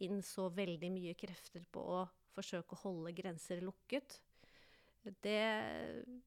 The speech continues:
vi har, har gjort for eksempel at vi har fått noe som mange kaller for en sikkerhetsindustri.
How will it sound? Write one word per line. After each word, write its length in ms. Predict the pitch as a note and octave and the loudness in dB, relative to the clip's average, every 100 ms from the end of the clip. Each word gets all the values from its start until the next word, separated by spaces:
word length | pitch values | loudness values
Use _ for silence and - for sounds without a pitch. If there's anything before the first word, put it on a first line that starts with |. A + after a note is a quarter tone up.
| _ _ _ _ _ _ _ _ | _ _ _ _ _ _ _ _
vi 340 | C4 - A3+ A#3 | -14 -8 -2 0
har, 300 | A#3 A3 A#3 | 2 4 6
har 80 | B3+ | 8
gjort 220 | F#3+ - | 6 4
for 120 | A#3+ | 2
eksempel 340 | A#3+ G3+ F3+ | 2 2 2
at 60 | F#3 | 0
vi 60 | G3 | 0
har 80 | |
fått 260 | F#3+ F#3 - | -2 -4 0
noe 120 | G3 | 0
som 120 | F#3+ G3 | 2 2
mange 180 | F#3 | 2
kaller 200 | F#3+ F3 | 2 0
for 120 | E3+ F3 | 2 0
en 80 | |
sikkerhetsindustri. 920 | - F#3+ - F3+ E3+ F#3 F3+ - A3+ | 0 -2 -2 -2 0 0 0 0 2